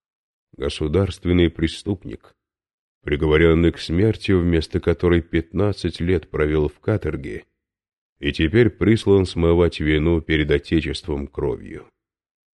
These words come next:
Читатель ошибётся, если подумает, что это известие вызвало во мне пиетет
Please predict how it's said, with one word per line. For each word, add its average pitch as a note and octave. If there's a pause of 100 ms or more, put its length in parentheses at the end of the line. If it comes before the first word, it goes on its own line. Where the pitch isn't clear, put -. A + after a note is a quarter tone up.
(960)
Читатель F2
ошибётся, B2
если C2+
подумает, E2
что -
это D#2
известие D2
вызвало D2+
во D2
мне C#2+
пиетет C#2